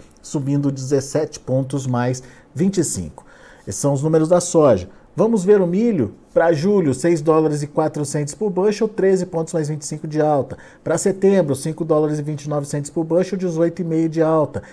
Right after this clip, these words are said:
A mesma alta pra dezembro, que fechou a cinco dólares e trinta e quatro centes por bushel. E o março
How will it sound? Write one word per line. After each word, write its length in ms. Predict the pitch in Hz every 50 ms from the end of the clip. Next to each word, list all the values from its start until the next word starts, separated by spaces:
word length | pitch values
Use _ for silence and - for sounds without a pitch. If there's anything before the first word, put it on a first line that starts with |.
| - - - -
A 80 | - 113
mesma 240 | 127 135 131 147 156
alta 240 | 151 160 151 - 170
pra 140 | 170 170 156
dezembro, 500 | 160 165 156 143 147 170 175 170 180 -
que 100 | - 160
fechou 320 | - 160 147 - - -
a 40 | 196
cinco 500 | - - - - - 214 233 220 - 196
dólares 420 | 165 160 156 165 170 170 175 170
e 60 | 170 165
trinta 360 | - - 170 190 196 196 190
e 60 | 180
quatro 420 | 185 - 160 151 156 151 - 180
centes 320 | 160 - - 156 156 147 -
por 140 | - 208 202
bushel. 460 | 175 175 165 151 143 - - 104 - - - - - - -
E 40 | 214 233
o 80 | 240
março 500 | 208 190 185 190 214 240 233 - - -